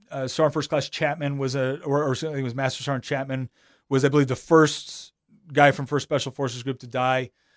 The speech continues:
uh, in the War on Terror. But Jeremy was one of the first from, um, Second Battalion, First Special Forces Group. He was serving over in Afghanistan. And, uh, Jeremy was another one of these guys that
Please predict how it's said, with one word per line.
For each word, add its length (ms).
uh, 240
in 80
the 80
War 200
on 100
Terror. 340
But 320
Jeremy 400
was 160
one 140
of 40
the 60
first 460
from, 420
um, 480
Second 340
Battalion, 440
First 220
Special 280
Forces 340
Group. 240
He 80
was 80
serving 300
over 360
in 120
Afghanistan. 800
And, 260
uh, 140
Jeremy 340
was 160
another 240
one 100
of 60
these 160
guys 440
that 200